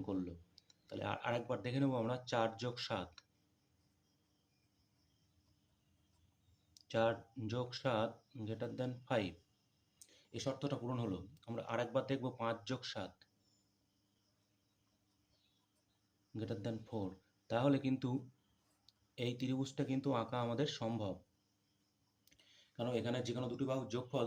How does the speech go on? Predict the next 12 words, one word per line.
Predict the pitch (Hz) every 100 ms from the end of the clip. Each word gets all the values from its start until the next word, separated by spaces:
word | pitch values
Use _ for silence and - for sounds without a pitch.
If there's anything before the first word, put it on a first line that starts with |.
| -
তৃতীয় | - 123
বাহু | 123 117 117
অপেক্ষা | - 139 - 139
বৃহত্তর | 113 117 117 117
হচ্ছে। | 120 - - 82 - - -
তাহলে | - 113 113
আমরা | 123 127
যদি | 135 113
দু | 110 117
নম্বরটা | 120 127 131 131 113
দেখি, | - 107 123 _ _ _ _ _ _ _ _ _ _ _ _ _ _ _ _ _ _ - - - _ -
দু | 110